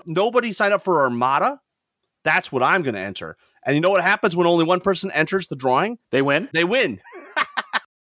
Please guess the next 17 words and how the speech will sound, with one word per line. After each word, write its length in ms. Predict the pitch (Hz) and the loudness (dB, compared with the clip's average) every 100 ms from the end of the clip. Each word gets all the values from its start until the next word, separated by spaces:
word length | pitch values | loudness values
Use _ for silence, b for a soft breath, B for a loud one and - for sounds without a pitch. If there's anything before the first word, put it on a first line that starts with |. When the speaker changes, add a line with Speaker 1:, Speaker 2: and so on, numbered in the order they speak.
| _ - | _ -4
Speaker 2:
I 120 | 151 | 0
also, 420 | 175 - 180 151 127 | 0 -2 -2 -2 0
uh, 320 | 139 131 139 | 0 0 0
have 100 | 135 | -2
heard 240 | 143 147 | 0 -2
hot 220 | 120 147 | 0 0
off 180 | 143 139 | 0 0
the 80 | 127 | -4
press, 340 | - 151 139 | -2 -2 -2
he 200 | - 147 | -2 0
is 160 | 147 - | 0 0
the 80 | 120 | -4
big 240 | 127 123 | -2 -4
favorite 420 | - 131 131 127 | -2 0 2 0
for 140 | 123 117 | -2 -4
the 160 | 113 104 | -4 -2
Adepticon 920 | 123 - 107 127 117 117 113 110 | -2 -4 -6 -2 2 2 0 -4